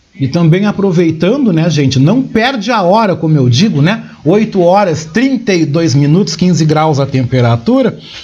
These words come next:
Quero agradecer muito ao trabalho, primeiramente da Beatriz Fagundes,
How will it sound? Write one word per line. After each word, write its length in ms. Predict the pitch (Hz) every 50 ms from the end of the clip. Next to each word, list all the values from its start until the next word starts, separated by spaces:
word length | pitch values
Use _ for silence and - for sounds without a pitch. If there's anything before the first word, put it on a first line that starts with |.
| - - -
Quero 160 | - 190 185
agradecer 600 | 180 175 190 185 180 156 175 170 - - - 175
muito 540 | 165 160 180 202 226 240 233 233 220 226 196
ao 100 | 180 175
trabalho, 720 | 165 170 160 156 139 143 147 151 151 147 131 123 107 - - - - _ -
primeiramente 600 | 254 294 302 339 349 330 277 254 247 240 233 208
da 120 | 190 196 180
Beatriz 480 | 156 165 175 160 160 160 165 160 160
Fagundes, 640 | - - 165 165 117 139 170 175 165 160 - -